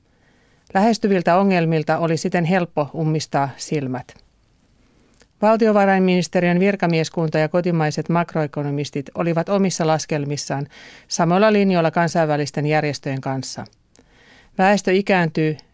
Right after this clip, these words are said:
työvoima vähenee ja tuottavuuskasvu hidastuu.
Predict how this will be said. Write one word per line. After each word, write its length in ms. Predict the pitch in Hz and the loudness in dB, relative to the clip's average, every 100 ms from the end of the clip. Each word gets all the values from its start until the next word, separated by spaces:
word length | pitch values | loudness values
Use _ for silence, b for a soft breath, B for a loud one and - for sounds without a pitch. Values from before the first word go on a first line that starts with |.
| _ | _
työvoima 480 | 185 196 180 160 147 | 0 2 2 0 0
vähenee 540 | 160 160 160 151 147 143 b b b - | 0 0 0 -2 -4 -6 b b b -4
ja 80 | 208 | 0
tuottavuuskasvu 800 | 226 202 180 156 - 156 160 139 | 2 2 0 -2 -2 -4 -4 -4
hidastuu. 600 | 160 135 - - 127 | -4 -4 -6 -8 -10